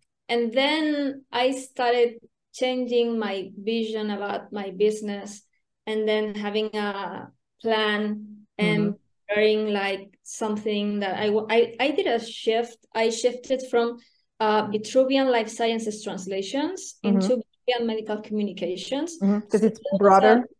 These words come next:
Speaker 1: Yeah, which is broader. So, um,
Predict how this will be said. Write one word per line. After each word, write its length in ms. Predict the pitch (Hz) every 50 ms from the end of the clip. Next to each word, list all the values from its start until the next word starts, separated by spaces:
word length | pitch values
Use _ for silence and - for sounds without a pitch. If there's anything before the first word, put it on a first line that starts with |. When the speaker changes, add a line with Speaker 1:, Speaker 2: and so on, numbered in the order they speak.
| _ _ _ _ _ _ _ -
Speaker 1:
Yeah, 200 | 233 233 226 220 214
which 140 | 214 214 240
is 100 | 233 -
broader. 580 | - - 208 190 202 220 - 262 294 349 349 - - - _ _ _
So, 880 | - - - - 262 262 262 262 254 247 247 247 247 240 240 240 240 233 233 233 233 226 226 226 220 220 220 220 - - - _ _ _ _ _ _ _ -
um, 1000 | - 240 233 233 233 233 226 226 226 226 226 226 220 220 220 220 220 220 - -